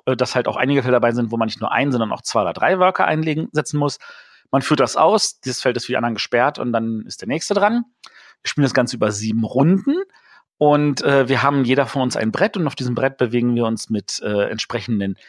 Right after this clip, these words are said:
Zügen vorwärts, wobei, also wir, nee, wir bewegen nicht mit Zügen, sondern wir bauen das Streckennetz aus. Wir legen also Gleise,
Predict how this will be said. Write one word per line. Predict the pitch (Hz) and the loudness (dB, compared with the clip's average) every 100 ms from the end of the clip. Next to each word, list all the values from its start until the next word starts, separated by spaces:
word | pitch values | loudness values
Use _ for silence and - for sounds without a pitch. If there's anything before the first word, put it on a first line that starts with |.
| _ _ | _ _
Zügen | - 151 143 135 | -2 0 2 0
vorwärts, | - 131 160 185 196 196 - | 2 2 4 4 2 0 -2
wobei, | 131 123 123 | 2 4 4
also | 123 - 110 | 2 -4 -6
wir, | 117 | -6
nee, | - 120 113 143 | -6 -8 -6 -6
wir | 160 | -6
bewegen | 170 185 | 0 0
nicht | 165 135 | 0 -4
mit | 120 | -4
Zügen, | 165 139 | 0 2
sondern | 127 | 2
wir | 123 | 2
bauen | 127 139 | 2 4
das | 135 - | 2 0
Streckennetz | - - 147 - 131 104 - - | -4 -4 -6 -2 -2 -2 -6 -8
aus. | - - - | -6 -8 -6
Wir | 98 98 - 110 - | -4 -6 -10 -20 -2
legen | 127 123 127 | 2 2 2
also | 104 107 | -2 -2
Gleise, | 98 101 135 226 277 | 2 2 4 2 0